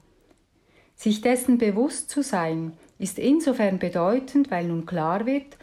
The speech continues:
dass im Hier und Jetzt alles okay ist und es darum geht, die Ressourcen zu aktivieren, um die erst noch kommenden Herausforderungen bewältigen zu können. Schon allein dieses Wissen, handeln zu können,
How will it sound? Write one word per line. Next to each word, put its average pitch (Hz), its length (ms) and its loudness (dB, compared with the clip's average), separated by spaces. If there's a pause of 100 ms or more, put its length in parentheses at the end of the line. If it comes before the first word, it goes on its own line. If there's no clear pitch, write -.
(220)
dass 165 220 -6
im 175 80 0
Hier 240 340 2
und 190 140 0
Jetzt 208 480 -2
alles 180 380 -2
okay 165 440 -4
ist - 260 -16 (260)
und 202 120 -2
es 190 140 -2
darum 175 320 -2
geht, 202 460 -2 (420)
die 196 60 2
Ressourcen 190 560 -2
zu - 180 -4
aktivieren, 208 840 -2 (480)
um 190 120 0
die 196 120 0
erst 190 260 0
noch 170 160 -6
kommenden 208 440 0
Herausforderungen 202 1080 0
bewältigen 208 760 -4
zu 170 140 -8
können. 151 520 -4 (800)
Schon 190 220 -2
allein 190 360 0
dieses 262 500 0
Wissen, 196 460 0
handeln 247 420 2
zu 214 200 -6
können, 160 500 -2